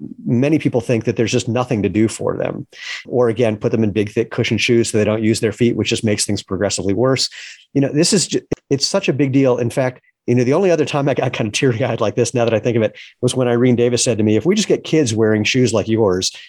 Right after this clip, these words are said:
in twenty years, we won't have to treat adults for the billions of dollars of problems they currently have."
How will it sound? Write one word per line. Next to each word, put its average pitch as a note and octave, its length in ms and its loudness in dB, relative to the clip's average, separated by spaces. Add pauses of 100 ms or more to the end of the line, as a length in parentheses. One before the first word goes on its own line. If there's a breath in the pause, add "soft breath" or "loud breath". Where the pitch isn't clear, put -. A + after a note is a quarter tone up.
(140)
in A#2+ 80 0
twenty D3+ 240 -2
years, C3+ 260 0
we A#2 80 2
won't A2+ 180 2
have A2+ 100 -6
to A2 80 -2
treat A2 200 0
adults A2+ 360 -2
for A2+ 100 -6
the G#2 80 0
billions G#2+ 400 2
of G#2 80 0
dollars G2+ 320 0
of G2 80 -6
problems A#2+ 340 -2
they G2+ 80 0
currently G2+ 380 -2
have." G2+ 480 -4